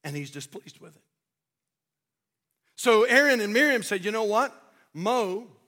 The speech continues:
is not the only one that can lead this crowd. We can do that as well. We speak better than him. We're not tongue-tied like he is. We don't stutter like he do-, does.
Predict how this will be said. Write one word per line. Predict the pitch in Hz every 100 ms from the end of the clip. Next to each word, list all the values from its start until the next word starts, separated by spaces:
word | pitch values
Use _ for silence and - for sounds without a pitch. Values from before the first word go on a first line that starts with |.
| _ _ _ _ _ _
is | 156
not | 143 -
the | -
only | 196 185
one | 190
that | 175 151
can | 165
lead | 226 202
this | 143 131 - - _ _ _
crowd. | - 165 139 - _ _
We | 185
can | 220 160
do | 160 160
that | 160
as | 147
well. | 143 156 147 202 _ _ _ _ _ _ _
We | 185
speak | 185 - 233 202
better | 208 196
than | 185
him. | 170 190 208 240 - _ -
We're | 202
not | 208 190
tongue-tied | - 220 220 202 190
like | 185 190
he | - 208
is. | 214
We | 175
don't | 196 220
stutter | - 214 196
like | 185 196
he | 147 214
do-, | 202 208 214 214
does. | 185 208 233